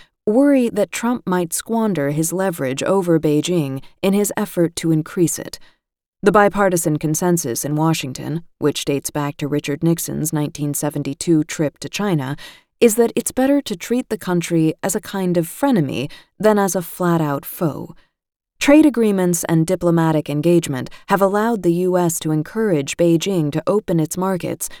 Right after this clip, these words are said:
and liberalize its society. Navarro's revanchism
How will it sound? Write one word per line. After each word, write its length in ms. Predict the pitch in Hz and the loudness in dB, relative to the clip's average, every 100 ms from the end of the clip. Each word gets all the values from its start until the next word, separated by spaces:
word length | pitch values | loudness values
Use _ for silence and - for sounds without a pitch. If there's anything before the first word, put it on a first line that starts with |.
| _ - | _ 0
and 140 | 190 | 0
liberalize 720 | 180 214 190 160 147 139 139 | 2 2 2 0 0 -4 -4
its 200 | - - | -4 -4
society. 720 | - 147 208 175 127 - - _ _ _ _ _ _ _ _ _ - | -6 -4 -2 -2 -2 -8 -12 _ _ _ _ _ _ _ _ _ 4
Navarro's 640 | 247 254 294 320 285 220 | 6 6 6 6 6 4
revanchism 920 | 170 180 165 170 170 160 113 117 104 | 4 2 4 4 2 0 -6 -8 -10